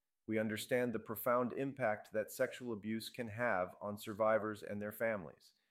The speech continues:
That's why we offer comprehensive legal services, including representation for child abuse, clergy abuse, and sex trafficking cases. We believe in empowering survivors to reclaim their lives. Remember, there is hope,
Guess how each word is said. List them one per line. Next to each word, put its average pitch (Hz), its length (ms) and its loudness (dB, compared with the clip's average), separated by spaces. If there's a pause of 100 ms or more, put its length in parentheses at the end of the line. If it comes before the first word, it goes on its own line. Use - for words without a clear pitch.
(280)
That's 135 200 6
why 123 160 8
we 120 200 4
offer 117 320 4
comprehensive 127 800 0
legal 123 280 0
services, 101 640 -4
including 104 460 -2
representation 113 920 -2
for 98 120 -10
child 110 360 4
abuse, 113 500 -2 (500)
clergy 127 360 4
abuse, 123 580 -2
and 110 160 -6
sex - 260 0
trafficking 90 540 -6
cases. 82 540 -12 (420)
We 127 160 6
believe 123 400 2
in 113 100 0
empowering 117 600 4
survivors 110 760 2
to 113 80 -10
reclaim 113 480 -4
their 110 140 0
lives. 104 500 2
Remember, 110 380 2
there 110 180 0
is 104 120 -2
hope, 139 340 2